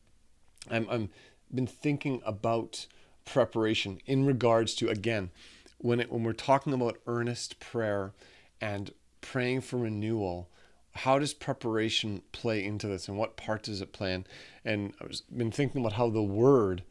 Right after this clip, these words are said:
the Word of God is the kindling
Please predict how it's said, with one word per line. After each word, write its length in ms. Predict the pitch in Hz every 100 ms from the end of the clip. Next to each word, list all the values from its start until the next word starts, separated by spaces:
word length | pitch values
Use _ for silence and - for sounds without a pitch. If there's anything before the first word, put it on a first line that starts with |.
| - - -
the 80 | 120
Word 240 | 107 131
of 120 | 139 110
God 300 | 120 113 -
is 220 | 131 117
the 80 | 101
kindling 840 | - - - 160 160 131 104 101